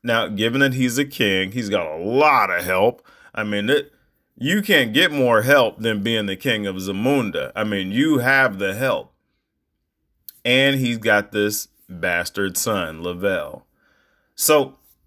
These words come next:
um, th-, the way they're broken down is so symbolic.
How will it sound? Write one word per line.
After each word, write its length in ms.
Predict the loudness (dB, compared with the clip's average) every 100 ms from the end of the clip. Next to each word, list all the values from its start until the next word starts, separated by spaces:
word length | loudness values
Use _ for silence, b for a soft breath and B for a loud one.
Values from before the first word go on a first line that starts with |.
| _ _ _ _ _ _ _ _ _ _ _ _ -12 -2
um, 440 | 0 0 -4 -14 _ _ _ _ _ _ _ _ _ _ _ _ _ _ _ _ _ _ _
th-, 240 | -6 0 6
the 180 | 6
way 280 | 6 6 6
they're 240 | 6 4 4
broken 460 | 4 2 2 -4
down 520 | -2 0 -2 -6 -16 _ -8
is 200 | -4 0
so 320 | 4 4 4
symbolic. 960 | 2 0 -2 -2 0 -2 -6 -10 _